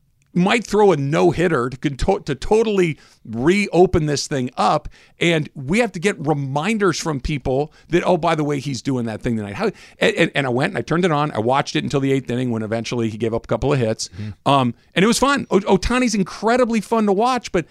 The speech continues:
Speaker 1: as I'm watching, I'm like, "Man, this is just oddly depressing because this amazing performance
Speaker 2: Yeah.
Speaker 1: is happening in something that is just totally and completely irrelevant."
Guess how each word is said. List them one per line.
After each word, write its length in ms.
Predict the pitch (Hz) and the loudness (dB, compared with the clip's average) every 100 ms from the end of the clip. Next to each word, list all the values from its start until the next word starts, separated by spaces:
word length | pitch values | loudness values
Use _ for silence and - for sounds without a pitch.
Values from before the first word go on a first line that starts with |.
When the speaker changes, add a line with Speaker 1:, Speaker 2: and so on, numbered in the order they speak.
| - - | -12 -6
Speaker 1:
as 160 | 196 208 | -2 0
I'm 100 | 208 | -2
watching, 220 | 233 202 | -2 -4
I'm 20 | |
like, 140 | 147 - _ _ _ _ _ - | -6 -8 _ _ _ _ _ -14
"Man, 340 | 277 262 185 | -4 -2 0
this 160 | 208 - | 0 -2
is 120 | 269 | -6
just 280 | - 240 214 - | -6 -6 -6 -6
oddly 400 | 160 202 226 247 | -4 -2 0 -2
depressing 640 | 196 196 - 185 196 160 139 | 0 -2 0 -2 0 -2 -4
because 300 | 123 131 113 | -6 -8 -10
this 420 | 123 220 269 - | -4 -2 -2 -2
amazing 640 | 208 170 147 165 208 220 208 | 0 0 0 0 0 -2 -4
performance 580 | 180 143 175 180 147 110 | -6 -6 -2 0 0 0
Speaker 2:
Yeah. 640 | 98 85 - - - - | -2 -4 -12 -20 -4 -2
Speaker 1:
is 100 | - | 0
happening 500 | 165 190 190 180 165 | -2 -2 0 -2 -2
in 140 | - 139 | -4 -4
something 440 | - 185 185 160 | -2 -2 -2 -2
that 120 | 143 | -4
is 100 | 135 | -6
just 280 | 170 151 _ | -6 -8 _
totally 540 | - - 208 202 196 160 | -6 -2 0 0 0 -4
and 80 | |
completely 480 | 151 135 - 156 139 | -6 -4 -2 -2 -2
irrelevant." 540 | 127 113 98 78 - | -2 -2 -4 -6 -12